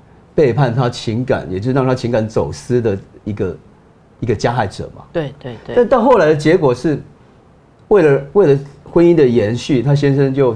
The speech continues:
Speaker 1: 选择求和，甚至配合，两个联手来对抗这个小三。其实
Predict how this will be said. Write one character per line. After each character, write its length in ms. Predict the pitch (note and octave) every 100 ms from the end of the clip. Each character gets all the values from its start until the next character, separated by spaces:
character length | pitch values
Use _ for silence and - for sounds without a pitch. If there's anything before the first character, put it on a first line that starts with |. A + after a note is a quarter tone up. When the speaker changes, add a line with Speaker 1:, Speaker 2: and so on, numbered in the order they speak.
| A2+
Speaker 1:
选 300 | - - G2
择 100 | F#2+ G2
求 360 | - F#2+ F#2+
和， 320 | G#2+ - E2 G#2
甚 180 | B2+
至 140 | A2 A#2 -
配 240 | - G2
合， 160 | - D#2 - - _ _ _ _ - -
两 140 | A2+
个 120 | B2 C3
联 240 | B2 D3
手 160 | C#3 G2+
来 100 | A2
对 160 | C#3
抗 180 | B2 A2+
这 60 | A2+
个 60 |
小 120 | G2 -
三。 160 | G#2+
其 140 | - G3+
实 200 | A#3